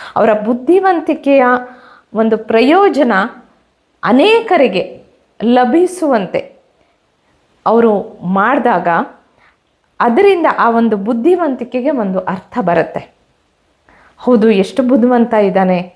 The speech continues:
ಅಂತ ಹೇಳ್ತಾರೆ. ಕೆಲವರು ರ್ಯಾಂಕ್ ಕಳ್ಸೋದ್ರಲ್ಲಷ್ಟೇ ಬುದ್ಧಿವಂತಿಕೆಯನ್ನು ಉಪಯೋಗಿಸ್ತಕ್ಕಂಥದ್ದು, ಅಲ್ಲಿಗೆ ಮಾತ್ರ ತೊಡಗಿಸ್ತಕ್ಕಂಥದ್ದು ಅಲ್ಲ. ಅದಕ್ಕೆ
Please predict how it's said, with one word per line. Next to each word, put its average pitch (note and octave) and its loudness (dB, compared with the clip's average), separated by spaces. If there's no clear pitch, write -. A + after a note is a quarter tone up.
ಅಂತ E3+ -6
ಹೇಳ್ತಾರೆ. - -6
ಕೆಲವರು G4+ 2
ರ್ಯಾಂಕ್ B3+ 0
ಕಳ್ಸೋದ್ರಲ್ಲಷ್ಟೇ F4+ 0
ಬುದ್ಧಿವಂತಿಕೆಯನ್ನು D#4+ 0
ಉಪಯೋಗಿಸ್ತಕ್ಕಂಥದ್ದು, F#3+ -2
ಅಲ್ಲಿಗೆ F4 4
ಮಾತ್ರ F#4 0
ತೊಡಗಿಸ್ತಕ್ಕಂಥದ್ದು A#3 -4
ಅಲ್ಲ. D#3 0
ಅದಕ್ಕೆ G#3+ -2